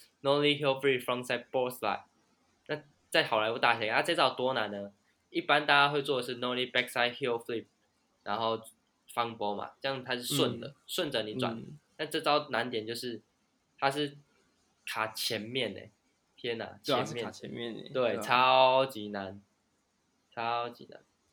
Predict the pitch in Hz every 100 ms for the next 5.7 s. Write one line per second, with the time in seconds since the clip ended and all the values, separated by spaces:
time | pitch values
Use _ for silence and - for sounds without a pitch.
0 | _ _ _ _ 151 165 160 170 - 143
1 | 160 - 147 143 147 _ _ - - 143
2 | 143 147 143 143 131 135 143 123 - _
3 | _ - 123 120 131 113 95 92 _ _
4 | 143 143 135 139 143 143 - 143 143 143
5 | 139 - 143 135 147 143